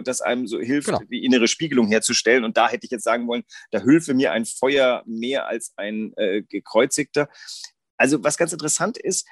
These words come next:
Speaker 1: durch dieses Feuer wird ja etwas ausgedrückt, was wir, was man nicht bildlich darstellen kann. Es ist ja hier eine Situation geschaffen,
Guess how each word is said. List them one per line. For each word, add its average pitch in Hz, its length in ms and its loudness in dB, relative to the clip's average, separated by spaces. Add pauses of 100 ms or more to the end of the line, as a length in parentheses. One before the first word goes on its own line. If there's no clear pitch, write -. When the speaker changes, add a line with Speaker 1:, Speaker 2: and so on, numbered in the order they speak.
(120)
Speaker 1:
durch 151 160 2
dieses 151 300 -2
Feuer 180 340 2
wird 160 120 -2
ja 143 80 0
etwas - 280 -6
ausgedrückt, 156 760 2
was 127 300 2
wir, 135 360 6
was 123 360 -2
man 127 180 2
nicht 131 180 -6
bildlich 139 340 -2
darstellen 104 640 -4
kann. 92 240 -10
Es - 100 -6
ist 139 100 -4
ja 151 100 4
hier 143 120 4
eine 123 160 6
Situation 127 640 2
geschaffen, 165 580 0